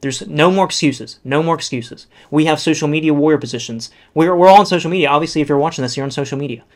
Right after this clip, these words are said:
Whatever social media accounts you're on, you can join our social media warrior team and get weekly missions where we give you the intel. We give you the strategies to, so you can effectively be a part of the solution.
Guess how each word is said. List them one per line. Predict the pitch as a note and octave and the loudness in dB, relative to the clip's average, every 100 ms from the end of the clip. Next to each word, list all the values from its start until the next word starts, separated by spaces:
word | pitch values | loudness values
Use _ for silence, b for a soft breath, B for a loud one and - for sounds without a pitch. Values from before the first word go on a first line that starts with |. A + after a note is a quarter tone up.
| b | b
Whatever | D3 F3 | 0 0
social | F#3+ F#3 F3+ | 0 -4 -2
media | F3 | -4
accounts | D#3+ D#3+ D#3 | -4 -4 -4
you're | D3 | -4
on, | D3+ B2 _ _ b | -4 -6 _ _ b
you | D#3 | -4
can | F3+ | -2
join | D#3 E3 | 0 -2
our | |
social | D#3 D#3+ D3 | -2 -4 -2
media | D3 | 0
warrior | C3+ C#3+ D3+ | 0 0 0
team | C#3+ | -2
and | C3 | -2
get | C3+ - b b | -2 -2 b b
weekly | C#3 D3 F#3+ E3 | -2 0 0 -2
missions | D3 D3+ D3+ A#2 A2 - | -2 -4 -6 -8 -12 -8
where | C#3 | -4
we | D3 | -2
give | E3+ E3 | -2 -2
you | D3 E3 | 0 -2
the | D3 D3+ | -4 -6
intel. | D#3 - C3 G2 - b - | -8 -4 -4 -4 -14 b -4
We | D#3 | 0
give | F3 | 0
you | E3+ E3 | 2 0
the | |
strategies | C#3 - C#3+ D3 B2 A#2+ | 0 -2 -2 -2 -6 -8
to, | - | -10
so | - | -6
you | C#3 | -6
can | C#3 | -4
effectively | C3 - C#3+ C#3+ C#3+ B2 A2+ A2 b b b | -6 -4 -4 -2 -4 -4 -6 -10 b b b
be | D3+ | 0
a | |
part | C#3+ - D#3 | 0 0 -2
of | |
the | B2+ | -2
solution. | - A#2 A#2+ A#2+ - | -8 -8 -8 -10 -12